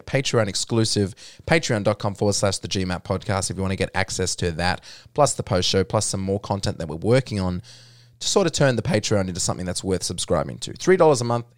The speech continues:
cancel anytime. That's all I'm gonna do to plug the Patreon, I think. Um, so, uh, just keep that in your head. Patreon dot com forward slash G mat podcast. Go check it out. You guys know what to do. This, uh, this show, uh, the Jazzcast, um, will be available on Patreon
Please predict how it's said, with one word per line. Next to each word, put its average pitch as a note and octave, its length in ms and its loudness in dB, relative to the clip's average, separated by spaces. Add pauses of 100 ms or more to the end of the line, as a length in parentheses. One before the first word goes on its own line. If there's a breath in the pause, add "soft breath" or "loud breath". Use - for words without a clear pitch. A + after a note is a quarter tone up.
cancel A2+ 400 0
anytime. F#2+ 480 0 (260 loud breath)
That's G#2 220 -2
all A2+ 280 2
I'm B2+ 140 0
gonna A#2+ 220 0
do A2+ 200 2
to G#2+ 60 0
plug G2+ 280 0
the - 60 -12
Patreon, G#2+ 540 -2 (180)
I - 120 -12
think. F2+ 320 -10 (340 soft breath)
Um, E2 460 0 (220)
so, D#2+ 340 -2
uh, D2 320 0
just G2 180 -6
keep A2 120 0
that F2+ 160 -2
in D2+ 40 -8
your F#2 60 -6
head. G2+ 220 -2
Patreon A2 240 0
dot G#2+ 100 -2
com G#2 100 0
forward G2+ 140 -2
slash F#2+ 160 -4
G G2+ 80 -4
mat F#2 100 -4
podcast. F#2 320 -2
Go G2+ 100 0
check G2 140 -4
it G#2 60 -2
out. G2 100 -2
You - 80 -4
guys A2+ 160 -2
know G#2+ 60 -2
what F#2+ 100 -8
to - 60 -10
do. - 80 -18 (800 loud breath)
This, C#3 340 0
uh, A2 220 6
this C#3 180 2
show, G#2 380 4
uh, F2 340 0
the F#2 120 -8
Jazzcast, G2+ 720 -2 (120)
um, E2+ 280 -6 (180)
will F#2+ 160 0
be F#2+ 140 0
available F2+ 340 0
on D#2+ 120 -4
Patreon F2 520 -4